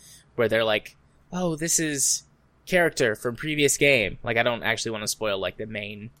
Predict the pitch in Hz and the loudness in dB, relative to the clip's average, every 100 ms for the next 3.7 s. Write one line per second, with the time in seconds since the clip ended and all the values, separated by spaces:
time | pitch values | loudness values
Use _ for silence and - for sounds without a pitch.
0 | - - 117 110 98 - 113 92 92 107 | -12 -4 -4 -4 -4 -4 -2 -2 -4 -6
1 | 113 135 135 139 135 135 131 127 - 127 | -2 2 2 2 2 2 0 -2 -2 0
2 | 113 113 110 101 110 107 123 110 110 110 | 0 -2 -2 -8 -10 -8 -8 -8 -6 -6
3 | 104 98 110 110 220 151 98 | -4 -6 -6 2 6 6 4